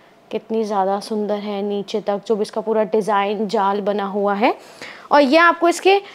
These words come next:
अंदर के लिए अस्तर का कपड़ा और बॉटम के लिए मिलता है। इसमें भी आपको एक अलग सी शाइन देखने को मिल जाएगी, मतलब ये कलर ही बड़ा अच्छा सा लग रहा है मुझे। इसमें बहुत सारे कलर ऑप्शंस थे, ये देखो कितना सुंदर कलर है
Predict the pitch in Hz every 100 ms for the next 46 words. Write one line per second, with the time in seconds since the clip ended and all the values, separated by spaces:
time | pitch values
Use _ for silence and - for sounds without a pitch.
0 | - - - 285 277 311 330 320 330 -
1 | 277 - 294 302 311 302 302 302 330 240
2 | 240 233 269 277 285 285 240 208 247 294
3 | 302 - 330 349 349 392 392 - 294 311
4 | 311 381 381 - 330 269 262 294 294 294
5 | 311 302 254 233 247 311 381 480 523 359
6 | 320 330 403 415 427 311 - 330 320 320
7 | 233 240 233 254 226 247 254 - - -
8 | - 359 294 302 359 427 392 381 370 359
9 | 302 294 311 302 - 220 208 - _ _
10 | _ 247 277 247 247 233 - - - _
11 | 320 302 349 349 294 277 294 269 240 226